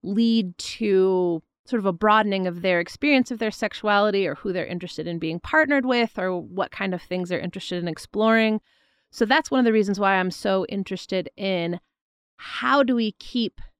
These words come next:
sex pain-free and enjoyable so people can take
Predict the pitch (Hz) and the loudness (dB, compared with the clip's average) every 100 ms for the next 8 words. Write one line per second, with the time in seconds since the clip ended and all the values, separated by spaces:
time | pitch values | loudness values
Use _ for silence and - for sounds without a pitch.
0 | _ - 208 - - - - - 240 233 | _ -2 -2 -2 -14 -14 -8 -2 4 4
1 | 220 - 233 214 196 190 196 269 427 370 | 4 0 0 0 0 -2 0 2 2 4
2 | 254 233 233 - 226 240 233 220 - 214 | 4 4 2 0 -2 0 -2 -2 -2 -4
3 | - 226 202 - - | -4 -6 -6 -10 -20